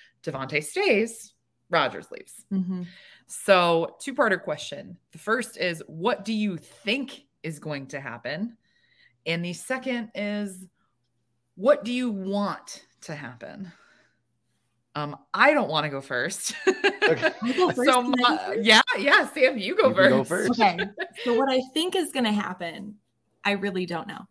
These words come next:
Speaker 2: <laughs> What I think is gonna happen is either they
Speaker 1: Right.
Speaker 2: both stay or they both leave. I don't think you get one without the
Speaker 1: Mm-hmm.
Speaker 2: other. They love each other so much. Like, you can tell just every, um, press conference, every post-game interview, they just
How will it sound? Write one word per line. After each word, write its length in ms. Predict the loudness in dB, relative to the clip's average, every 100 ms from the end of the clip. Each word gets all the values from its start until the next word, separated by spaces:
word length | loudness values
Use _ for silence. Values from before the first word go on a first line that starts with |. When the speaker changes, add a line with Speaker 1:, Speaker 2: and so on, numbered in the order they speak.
| _
Speaker 2:
<laughs> 260 | _ _ -2
What 180 | 0 4 4
I 140 | 4
think 260 | 2 0 0
is 120 | 0
gonna 180 | 2 2
happen 380 | 2 2 2 2
is 160 | 2
either 220 | 0 0 0
they 160 | 0
Speaker 1:
Right. 80 | -2
Speaker 2:
both 260 | -4 -4 -4
stay 500 | -4 -2 -2 -6 -10 _ _
or 140 | -6 -4
they 100 | -4
both 240 | -4 -8 -10
leave. 260 | -16 -16 _ -4
I 100 | -2
don't 320 | -2 -6 -6
think 420 | -4 -4 -4 -6
you 160 | -10 -6
get 240 | -6 -6
one 200 | -8 -10
without 300 | -10 -10 -10
the 80 | -8
Speaker 1:
Mm-hmm. 80 | -10
Speaker 2:
other. 260 | -12 -14 -18 _ _ _ _ _
They 220 | -2 -2
love 260 | -2 -4 -4
each 220 | -6 -6
other 240 | -6 -6 -4
so 360 | -4 -4 -4
much. 540 | -6 -8 -10 -10 -10 -8
Like, 200 | -8 -6
you 120 | -8
can 180 | -6 -6
tell 460 | -4 -4 -4 -4 -6
just 340 | -6 -6 -8 _
every, 680 | -8 -4 -4 -4 -4 -6 -8
um, 500 | -8 -8 -8 -12 -18 -12
press 280 | -8 -6 -6
conference, 580 | -6 -6 -6 -6 -6 -8
every 240 | -6 -6
post-game 500 | -6 -6 -6 -6 -6
interview, 380 | -6 -6 -6 -6
they 140 | -6
just 300 | -4 -6 -8